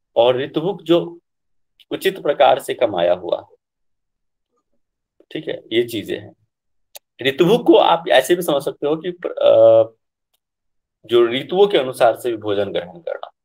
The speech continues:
ये भी कह सकते हैं। लेकिन ये चीज जहां से मैंने उठाया है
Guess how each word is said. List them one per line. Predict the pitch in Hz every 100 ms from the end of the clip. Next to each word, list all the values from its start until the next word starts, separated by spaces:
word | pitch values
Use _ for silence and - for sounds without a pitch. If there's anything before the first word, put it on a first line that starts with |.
| _ _ _ _ _
ये | 104 120
भी | 127 151
कह | - -
सकते | - _ -
हैं। | - _ _ _ _ _ 107
लेकिन | 110 135 127 123 117 113 -
ये | 120
चीज | 123 135
जहां | 123 135 143
से | 143
मैंने | 117 117
उठाया | 110 107 117
है | 131 -